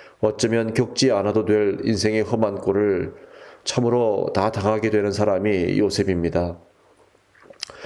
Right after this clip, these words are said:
그럼에도 불구하고 요셉의 삶이 끝까지 갈 수 있었던 이유는 하나님 때문입니다. 하나님은 침묵하고 계시고 나에게는, 아, 나에게는 아무런 관심도 없는 분이 아니라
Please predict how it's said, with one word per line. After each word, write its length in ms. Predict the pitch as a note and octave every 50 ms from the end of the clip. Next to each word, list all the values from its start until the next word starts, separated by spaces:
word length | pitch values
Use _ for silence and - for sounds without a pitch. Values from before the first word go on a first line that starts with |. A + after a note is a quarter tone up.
| - - - - - - - - _ -
그럼에도 440 | - - C3 B2+ A#2+ C3 C3+ C#3 C3+
불구하고 480 | C3+ C3 B2 A#2+ C3 B2+ A#2+ C3 C3+ A#2
요셉의 640 | G#2 G2+ A#2+ A#2+ G#2+ A#2 A#2 A2+ G2+ F#2 E2+ D#2+ E2+
삶이 680 | - - - A#2+ A2 G#2 G#2+ A2+ A2 G#2 G2 G2 G2+ G2 -
끝까지 460 | - C3 C3 - C3+ C3+ A#2+ B2 C3
갈 180 | A#2+ A2+ G#2+ G2+
수 140 | - - A#2
있었던 380 | A2+ A2 - - - A#2 A2 G#2+
이유는 520 | G2 F#2+ F#2 F#2 G2+ G2 F#2 F2 E2 - - -
하나님 540 | - - - B2+ A#2+ G#2+ G2 G2+ G2+ G2+ F#2+
때문입니다. 840 | G2 - B2 A#2 G2+ G#2 G2 F2+ E2 E2+ F2 D#2+ F2+ E2+ E2+ E2+ G2+ - - _ _ _ _ _ _ _ _ _ _ _ _ _ - -
하나님은 640 | - C3 A2+ G#2 G2 G2+ G#2 G#2+ G#2+ G2+ G2+ G2+ G2+
침묵하고 680 | - - - C3+ B2 A2+ G#2 - - A2 G2+ G#2+ G#2+
계시고 760 | - G#2 F#2+ F2 - - F#2 F#2+ G2+ G2 F#2+ F#2 - - - -
나에게는, 720 | G#2+ G2+ G2+ G2+ G#2 G2+ G#2+ A2 A2 A2+ A2 A2 G2+ - - - - - - - - - - -
아, 180 | - G2 - - A#2
나에게는 500 | G#2+ G2+ G#2+ A2 G#2 A2+ A2+ A#2 A#2 A2
아무런 460 | G2+ G2+ G#2 A2 A#2 A#2+ B2 B2 A#2+
관심도 580 | B2 - G2+ G2+ G2+ G2+ - A#2+ A#2 A2+ A#2+
없는 560 | A2 G2+ G2+ G2+ G#2+ G#2 G2+ F#2+ F2 - - -
분이 240 | - G#2+ G#2 G#2
아니라 560 | G2+ F#2 F2+ F2 F2 F#2 F2 F2 E2+ E2 E2+